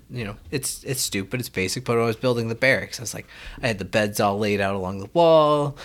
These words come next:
I had, you know, two lockers facing each other down the whole center of the room. Like, it looked like a designed room, and, and the, I don't know, just the way that the items build, I guess. I don't know the right way to say it. I,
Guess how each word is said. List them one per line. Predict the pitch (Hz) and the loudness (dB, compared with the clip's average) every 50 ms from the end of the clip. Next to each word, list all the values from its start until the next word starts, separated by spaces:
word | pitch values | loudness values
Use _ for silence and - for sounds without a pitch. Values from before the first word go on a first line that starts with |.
| - - - - - | -18 -18 -14 -10 -6
I | 110 | -4
had, | 110 104 95 104 101 113 131 | -4 -2 -4 -4 -4 -6 -6
you | 139 117 | -4 -4
know, | 101 92 90 98 - - - - - - - - - - | -4 -4 -6 -8 -10 -16 -20 -20 -20 -20 -20 -14 -6 -2
two | - 143 131 127 | 0 2 2 4
lockers | 127 123 117 113 113 - 123 110 - | 4 4 2 2 2 0 -2 -4 -4
facing | - - 123 120 113 - - 123 | -2 0 0 0 0 -2 -2 -2
each | 120 113 - - | -2 -2 0 0
other | 120 113 113 120 120 117 | 0 2 2 0 0 0
down | 110 107 98 107 107 | 0 0 0 0 -2
the | 98 | -2
whole | 98 127 123 117 107 | 0 0 2 2 0
center | - - 120 117 117 117 | 0 -2 -2 -2 0 -2
of | 113 110 | -2 0
the | 110 113 | -2 -2
room. | 107 104 104 110 123 135 | -2 0 0 0 0 0
Like, | 135 135 - - - | -2 -4 -6 -4 -4
it | 143 147 135 | -4 -2 -2
looked | 131 123 123 127 127 - - | -2 0 -2 -2 -2 -4 -4
like | 127 113 107 113 113 - - - - _ _ _ _ _ _ _ - | -2 -2 -2 -2 -4 -8 -10 -16 -16 _ _ _ _ _ _ _ -10
a | - 127 | -6 -2
designed | 135 135 123 120 117 120 120 120 117 117 110 | 0 0 2 2 2 2 0 0 -2 -4 -4
room, | 117 120 117 113 - - - - _ _ _ _ - | -4 -4 -4 -4 -6 -10 -18 -20 _ _ _ _ -10
and, | 135 123 117 117 117 120 135 - - | -8 -8 -6 -6 -6 -6 -8 -8 -8
and | - 127 123 117 113 113 - _ - | -4 -4 -4 -4 -4 -8 -12 _ -6
the, | 123 117 110 110 - _ _ _ - - | -4 -4 -4 -6 -10 _ _ _ -14 -8
I | - 117 | -6 -4
don't | 110 101 | -4 -2
know, | 104 | -2
just | 104 117 107 | -4 -4 -4
the | - 120 | -4 -2
way | 110 113 113 | 0 2 2
that | 113 113 110 | 2 0 -2
the | - - | -4 -4
items | 107 107 104 107 104 104 98 - - - - - - - - - - - - - - - _ _ _ - _ _ _ _ _ _ _ - - - - | -4 -4 -4 -4 -4 -4 -4 -4 -4 -4 -6 -8 -10 -14 -20 -20 -20 -20 -20 -20 -20 -20 _ _ _ -20 _ _ _ _ _ _ _ -20 -18 -8 -4
build, | 101 98 98 107 117 120 | -2 -2 0 -2 -2 -2
I | 123 123 | -2 0
guess. | 120 127 127 123 - | 2 0 0 2 2
I | - 101 | 0 0
don't | 104 107 | 0 -2
know | 104 98 | -4 -4
the | 98 98 | -2 -2
right | 101 98 90 | -2 -2 -2
way | 95 98 | -2 -4
to | 95 90 | -4 -4
say | - 110 104 98 | -4 -2 -2 -2
it. | 98 95 - - - - - - - - - | -4 -6 -10 -20 -20 -20 -20 -20 -20 -16 -12
I, | 113 87 | -10 -10